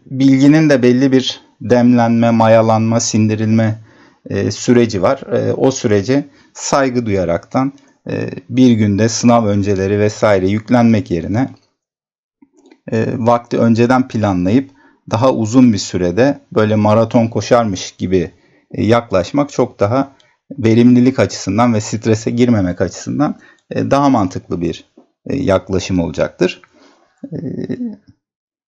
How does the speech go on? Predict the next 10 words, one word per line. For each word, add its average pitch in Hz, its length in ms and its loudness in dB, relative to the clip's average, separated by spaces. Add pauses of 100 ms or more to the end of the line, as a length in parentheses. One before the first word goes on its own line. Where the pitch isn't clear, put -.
(460)
sonuçta, 160 640 0
e, 131 220 0
seyrederek 147 800 0
öğrenmek 143 680 2 (280)
diye 123 220 4
bir - 380 -4 (120)
kavram 131 580 0 (480)
bulunmuyor. 127 580 0 (1700)
Yaparak 117 580 0 (880)
öğrenmek 87 600 -4